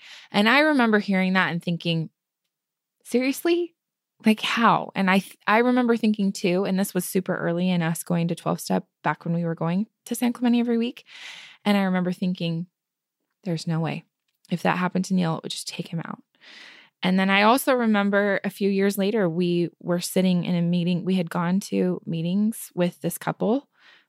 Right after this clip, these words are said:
many times. And then one week, the husband came and his wife had just died. Same thing, addiction took her life, sorry, she didn't take her own life. She just died from an overdose. Her addiction killed her. And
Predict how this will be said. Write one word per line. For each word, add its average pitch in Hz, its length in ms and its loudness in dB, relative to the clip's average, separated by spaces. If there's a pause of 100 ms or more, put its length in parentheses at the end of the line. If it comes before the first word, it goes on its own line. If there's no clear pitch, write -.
(120)
many 180 260 4
times. 185 560 -2 (120)
And 180 260 -2
then 180 440 -2 (140)
one 175 260 0
week, - 380 -6 (420)
the 180 120 -2
husband 185 340 -2
came 208 340 0 (120)
and 180 500 -2
his 180 220 -6
wife 170 200 -2
had 170 160 -4
just - 300 -8
died. 175 240 -2 (160)
Same 175 320 -4
thing, 175 400 -6
addiction 165 560 -6 (300)
took 170 160 -10
her 165 120 -2
life, 165 400 -4 (580)
sorry, 165 220 0
she - 160 -4
didn't 190 180 2
take 180 140 -4
her 180 100 -2
own 165 120 0
life. 160 180 -2
She 175 240 -4
just - 280 -8
died 160 220 0
from 160 180 -4
an 165 60 -2
overdose. 160 540 0 (480)
Her 170 100 -2
addiction 165 320 -4
killed 165 240 -2
her. 165 300 -2
And 165 380 -4